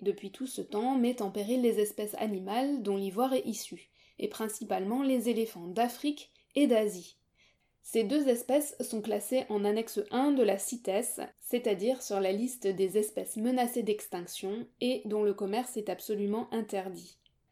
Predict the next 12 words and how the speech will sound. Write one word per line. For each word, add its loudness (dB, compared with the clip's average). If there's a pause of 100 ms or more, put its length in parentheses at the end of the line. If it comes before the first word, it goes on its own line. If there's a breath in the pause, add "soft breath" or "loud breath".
(280)
J'en 2
profite 4
pour 2
faire 6
un 4
petit 2
point 2
sur 0
la 2
cites, 4 (540)
en 2
français, 0